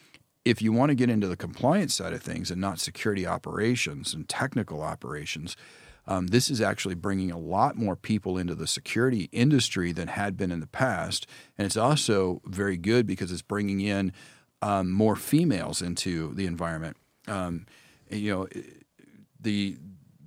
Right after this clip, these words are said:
the I T industry has been a very male-dominated industry, whereas an industry like legal has been very balanced or, or has had females in that as, as, um,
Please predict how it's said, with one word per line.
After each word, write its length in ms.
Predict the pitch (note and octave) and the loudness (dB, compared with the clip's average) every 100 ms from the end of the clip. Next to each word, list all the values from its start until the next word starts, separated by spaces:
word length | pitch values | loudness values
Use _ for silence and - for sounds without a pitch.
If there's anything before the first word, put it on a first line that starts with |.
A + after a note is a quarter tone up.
| G#2+ | -4
the 420 | G#2+ G2+ G2 G2 F#2+ | 0 2 2 0 4
I 180 | A#2 B2 | 4 4
T 260 | - D3 | 2 2
industry 360 | A2 F#2 G2 F#2 | 2 0 0 0
has 100 | F#2 | 0
been 160 | G2+ F#2+ | -2 0
a 40 | |
very 200 | G#2 G2+ | 2 4
male-dominated 960 | F#2+ G#2 G2+ F2+ G2 F#2+ F#2 F#2 F2 G2 | 4 4 2 0 0 0 0 0 0 2
industry, 560 | A#2+ A#2 - F2+ E2+ | 2 2 -2 -4 -4
whereas 540 | F#2 G2 G2 F#2+ F#2+ - - - - | -2 0 0 0 -2 -6 -14 -20 -8
an 140 | A2 G#2 | -4 0
industry 560 | B2 C3 A#2+ - G#2 | 2 2 2 -2 -4
like 400 | G2 G2 F#2+ - - | -2 -2 -4 -6 -10
legal 760 | F#2+ G#2+ C#3+ C#3 D2 G#2 C#3+ _ _ _ | -2 2 4 4 0 0 -4 _ _ _
has 300 | A2 G2+ G2 | -2 -2 -4
been 500 | A2 G#2+ G#2+ G#2 - - | 0 2 4 2 -2 -10
very 300 | A2+ A#2 B2 | -4 0 0
balanced 600 | F2+ G2+ B2 F2+ E2+ - | 2 0 0 -2 -4 -2
or, 200 | G2 F#2+ | 0 0
or 200 | - F#2 | -2 -4
has 400 | - A#2 A#2 G#2 | -2 -2 0 -2
had 340 | G#2+ G2+ F2+ | -4 -6 -6
females 480 | - G#2+ G#2 F#2 F2 | -6 -2 -2 -2 -2
in 120 | A2 | -2
that 180 | G2+ F2 | -2 -4
as, 240 | E2+ E2 - | -8 -8 -10
as, 400 | E2+ E2 D#2+ - | -8 -8 -6 -8
um, 400 | - E2 D#2+ E2 | -8 -8 -8 -12